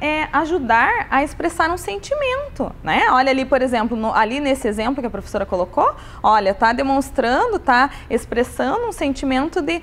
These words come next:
satisfação, né? Ele está feliz, olha, "Que delícia! Esse bolo é maravilhoso." Então, ele expressa um sentimento.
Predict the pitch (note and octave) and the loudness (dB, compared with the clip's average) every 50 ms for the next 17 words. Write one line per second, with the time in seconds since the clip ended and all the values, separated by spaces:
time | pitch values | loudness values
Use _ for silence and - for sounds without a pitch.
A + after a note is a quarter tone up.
0 | - - - - - D4+ C#4 - - - - G#4 C5+ - - - - - - D4+ | -8 -16 -10 -2 0 0 0 0 -6 -4 -2 -2 -2 -2 -6 -4 0 2 4 4
1 | E4+ G4+ A4+ A#4 F4+ A3 F3 - F#3+ F3+ F#3+ A#3+ D4 D4+ B3 G#3+ - - - G#3+ | 4 4 4 2 0 -4 -6 -6 -4 -2 0 0 0 0 0 -2 -2 2 2 2
2 | A3+ - - A4 C#5 A#4+ F#4+ G4 E4+ C4+ B3 G#3 F#3+ F3 - - - - - - | 2 2 0 0 0 2 2 0 0 2 4 2 2 2 -2 -8 -14 -18 -18 -14
3 | - - C#4+ D4 G#4+ B4+ C5 G4+ D#4+ C4+ C#4+ F#4+ C5 C#5 - - - - - C4 | -6 -6 -2 2 4 4 4 4 2 2 0 -2 -2 -4 -8 -12 -14 -8 -4 -2
4 | F#3+ D#3+ C#3 - - - - - - - - - G3 G#3 A3 - - A#3 G3+ F#3+ | -2 -2 -2 -4 -10 -16 -20 -20 -20 -14 -2 2 4 4 4 4 -2 -4 -2 0
5 | F#3+ F#3+ G3 G3+ A#3+ F4 C5+ D5+ - - F#4 F#4+ E4+ C#4+ A#3+ G#3 G3 G3 G#3+ A#3 | 2 4 4 4 4 4 2 2 2 0 0 2 2 2 4 4 4 4 2 2
6 | A#3 E4+ C5 D5 C5+ A#4 G#4+ G4+ F4 C4 C4 B3+ - C#4 - C#4+ D4 D4 - - | 0 0 0 2 2 2 2 0 0 -2 -2 -2 0 -2 -2 -2 -2 -4 -4 -2
7 | - C4+ C4 D4 D#4+ - G4 - - - - - - F4+ G4 - - G4 F4+ F4+ | 0 2 2 2 0 -2 -12 -12 -14 -18 -18 -16 -12 -12 -10 -8 -6 -6 -6 -6
8 | - - C#5+ C#5+ B4+ A4 G4+ G4+ G#4 G4+ - C4+ - | -6 -6 -4 -2 -2 0 -2 -2 -4 -6 -8 -8 -8